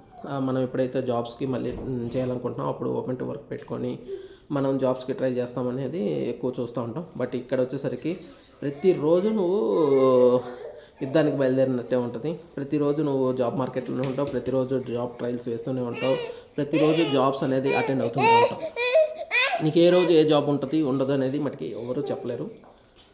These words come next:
ఆ, ఆ, unless you get, ఆ, ఫుల్ టైమ్ జాబ్స్.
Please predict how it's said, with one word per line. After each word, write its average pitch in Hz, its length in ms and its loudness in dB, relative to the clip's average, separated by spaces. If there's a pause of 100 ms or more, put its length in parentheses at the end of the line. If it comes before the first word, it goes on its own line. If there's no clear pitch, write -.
(640)
ఆ, 151 60 0
ఆ, 151 1000 0
unless 151 260 2
you 139 720 -2
get, 131 220 0
ఆ, 120 320 -2 (260)
ఫుల్ 147 160 -4
టైమ్ 131 200 0
జాబ్స్. 117 260 -6